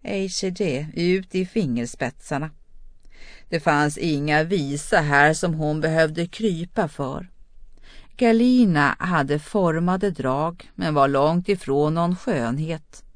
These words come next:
och Fail kunde inte begripa vad Thevara såg hos henne.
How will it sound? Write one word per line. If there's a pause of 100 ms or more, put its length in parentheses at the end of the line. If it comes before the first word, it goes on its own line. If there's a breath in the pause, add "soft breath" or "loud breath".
(240 loud breath)
och
Fail
kunde
inte
begripa
vad
Thevara
såg
hos
henne.